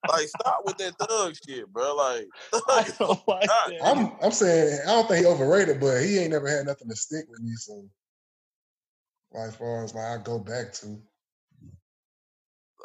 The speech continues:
Speaker 1: I don't know, bro.
Speaker 3: But
Speaker 1: I
Speaker 3: I
Speaker 1: can't
Speaker 3: like
Speaker 1: get
Speaker 3: him 'cause I like the way, 'cause he can use his voice as an instrument and shit like that, how he be doing that.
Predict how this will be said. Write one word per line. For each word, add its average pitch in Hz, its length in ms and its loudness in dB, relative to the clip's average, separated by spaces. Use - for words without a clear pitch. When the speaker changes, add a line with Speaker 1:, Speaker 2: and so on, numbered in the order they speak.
Speaker 1:
I 120 80 -4
don't 101 300 -6
know, 98 160 -10
bro. - 140 -4
Speaker 3:
But - 100 2
Speaker 1:
I - 20 4
Speaker 3:
I 180 40 2
Speaker 1:
can't 160 100 -4
Speaker 3:
like 170 140 4
Speaker 1:
get 160 60 -4
Speaker 3:
him 147 60 -6
'cause 139 260 -2
I 135 120 -4
like 156 220 0
the 135 60 -8
way, 139 180 -4
'cause 127 260 -8
he 151 80 -10
can 135 160 -10
use 139 180 -6
his 123 140 -10
voice 123 320 -8
as 110 140 -10
an 104 140 -18
instrument 120 400 -12
and 113 80 -12
shit 123 160 -10
like 117 200 -10
that, 120 160 -10
how 117 220 -8
he 117 120 -8
be 107 160 -14
doing 113 240 -10
that. 123 180 -8